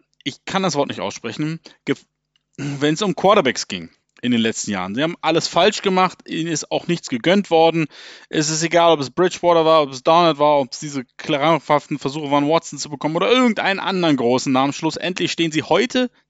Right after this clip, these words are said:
da immer noch mit Sam Darnold, den sie achtzehn Millionen zahlen müssen für gar nichts. Das ist, das kann es nicht sein.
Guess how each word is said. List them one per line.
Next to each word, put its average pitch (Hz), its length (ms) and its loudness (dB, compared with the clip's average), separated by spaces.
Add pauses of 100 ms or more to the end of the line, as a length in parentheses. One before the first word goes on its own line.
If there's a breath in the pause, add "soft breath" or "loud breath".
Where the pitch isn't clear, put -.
da 135 360 2 (600 soft breath)
immer 214 260 6
noch 151 220 2
mit - 180 -10
Sam 151 680 0
Darnold, 117 540 0 (340 loud breath)
den 143 140 4
sie 139 180 -6
achtzehn - 560 0
Millionen 127 420 2
zahlen 98 280 -2
müssen 98 320 -6
für 107 320 -2 (240)
gar 131 180 2
nichts. - 360 -2 (680 loud breath)
Das 156 160 0
ist, - 520 -2
das - 120 -6
kann 202 260 -2
es 185 160 -4
nicht 165 200 0
sein. 143 400 0